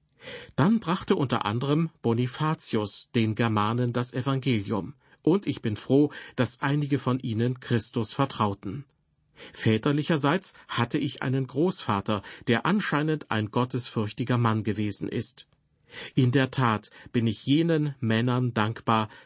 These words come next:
die das Evangelium nach Europa gebracht haben. So erfuhren die heidnischen Germanen und Kelten vom Erlösungswerk Christi.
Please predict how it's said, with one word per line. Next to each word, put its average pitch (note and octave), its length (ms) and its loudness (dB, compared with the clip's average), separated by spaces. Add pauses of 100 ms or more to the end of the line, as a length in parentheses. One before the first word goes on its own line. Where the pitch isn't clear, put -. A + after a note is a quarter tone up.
die A2 80 -2
das G#2+ 220 -2
Evangelium B2 680 2
nach A2 320 -2
Europa B2 460 2
gebracht A2+ 480 -4
haben. - 380 -2 (420)
So D#3+ 320 2
erfuhren E3 500 -2
die G#2 160 -2
heidnischen C3 540 -2
Germanen B2 640 2
und - 320 -8
Kelten B2+ 500 0 (160)
vom B2+ 300 0
Erlösungswerk A2 1000 -2
Christi. - 560 -2